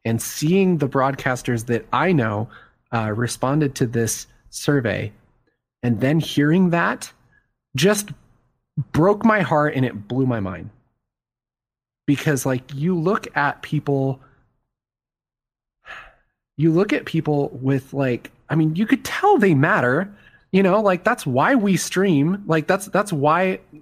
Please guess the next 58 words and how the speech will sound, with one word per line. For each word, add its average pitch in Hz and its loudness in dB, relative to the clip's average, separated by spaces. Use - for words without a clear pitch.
Heart 196 0
Support 151 -2
streams. 120 -4
That's 156 -4
why 190 0
I 165 0
feel 165 -2
like 151 -2
a 127 -2
lot 151 0
of 214 -8
people 143 -6
stream 131 -2
is 143 -4
because 156 -8
they 165 -2
wanna 185 -4
connect 202 -6
with 143 -4
people. 98 -10
You 120 0
know, 143 2
that's 170 0
why 156 4
you're 190 2
on 175 2
Twitch - -2
rather 127 0
than 139 2
making 143 -2
something 147 -4
for 143 -6
YouTube 127 -2
or 110 -4
something, 113 -4
is, 127 0
like, 135 0
you 147 2
really 151 2
care 151 -2
about 143 0
connecting 139 0
with 135 0
people 131 -4
and 110 -2
you 113 -2
can 120 -6
see 196 0
that 143 -4
they 127 0
matter, 170 -2
right? 180 0
And 175 2
so 170 2
when 160 4
sixty-four 180 -2
percent 165 -2
of, 123 -6